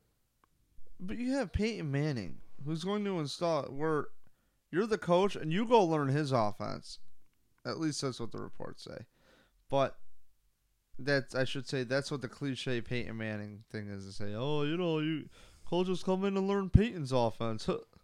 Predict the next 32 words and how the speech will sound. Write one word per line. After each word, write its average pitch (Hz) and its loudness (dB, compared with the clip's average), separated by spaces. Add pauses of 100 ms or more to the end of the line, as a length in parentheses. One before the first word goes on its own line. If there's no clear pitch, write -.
(520)
Uh, 139 0
Peyton 196 -2
teaches 117 -6
it." 107 -6 (560)
But - -2
Kubiak's 196 -2
good 165 -4
because 135 -4
he's, 123 -4
he's 123 -8
having 147 -2
to 131 -2
run 127 -2
the 127 -4
ball 123 2
more, 120 -2
and 110 -4
that's, 113 -8
that's - -4 (500)
really 156 -2
nice 156 -2
to 123 -8
get 131 -2
him 120 -2
going. 120 0
I 110 -2
mean, 107 -4 (680)
I 156 2
hope 180 2
Peyton 127 0 (140)
finally 135 -2
gets 117 -4